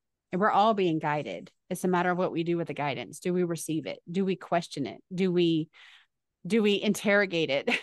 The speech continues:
<laughs> I see, I see a lot of that. Like, how? What if? And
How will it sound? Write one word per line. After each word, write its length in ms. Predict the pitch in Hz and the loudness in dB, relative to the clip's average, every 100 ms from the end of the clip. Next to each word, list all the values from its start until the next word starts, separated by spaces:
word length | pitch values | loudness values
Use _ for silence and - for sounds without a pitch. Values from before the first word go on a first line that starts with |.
| - | -4
<laughs> 1040 | 233 - _ _ _ 311 _ _ _ - | -8 -8 _ _ _ -20 _ _ _ -6
I 120 | 208 240 | -2 -2
see, 200 | - 240 | 2 2
I 60 | |
see 180 | 240 269 | 2 2
a 80 | 226 | 2
lot 240 | 190 185 | 4 4
of 120 | 185 175 | 2 0
that. 280 | 139 127 | -4 -4
Like, 160 | 175 175 | -4 -4
how? 500 | 180 202 240 156 165 - _ _ - | -2 0 2 0 -2 -10 _ _ -2
What 200 | 190 214 | 2 4
if? 460 | 240 185 156 - _ _ _ | 4 2 -2 -14 _ _ _
And 320 | - 196 185 | -2 0 -2